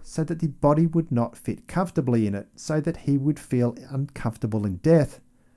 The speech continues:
The stake was believed to pin the spirit to this place, not because they thought he was a vampire. Duh.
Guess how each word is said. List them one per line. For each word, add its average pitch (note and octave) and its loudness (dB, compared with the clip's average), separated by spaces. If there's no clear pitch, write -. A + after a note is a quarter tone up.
The F#3 0
stake E3+ 4
was D3+ 2
believed D3 4
to D3 2
pin D3+ 2
the D3+ 0
spirit B2+ 2
to A2 0
this G2+ -4
place, - -2
not - -12
because - -8
they A#2 -4
thought F#2+ -8
he G#2 -2
was G2+ -2
a A2+ -2
vampire. B2+ 2
Duh. G#2+ 0